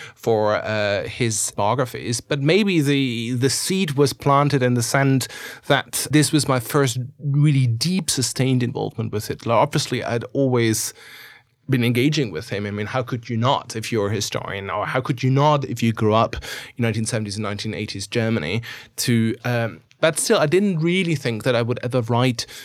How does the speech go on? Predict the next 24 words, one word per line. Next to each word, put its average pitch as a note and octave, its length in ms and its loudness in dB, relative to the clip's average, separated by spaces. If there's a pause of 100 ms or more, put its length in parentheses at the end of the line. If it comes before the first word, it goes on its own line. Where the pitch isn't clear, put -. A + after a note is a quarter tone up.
(260)
a C3+ 80 2
book C3 240 0
on A#2+ 100 0
Hitler A#2+ 280 0
myself. A#2+ 480 0
Even A3 240 0
at F#3 120 -2
that F3+ 220 2
time, B2 300 0
when B2+ 120 2
I B2+ 60 4
was B2 260 0
working, B2 560 2
um, A#2 480 2
when B2+ 120 4
I A#2+ 40 2
helped B2+ 380 0
in A#2+ 140 -2
a A#2+ 40 2
very A#2+ 220 2
minor A2 260 2
role A2+ 240 2
in G2+ 200 -6
Kershaw, D3 540 0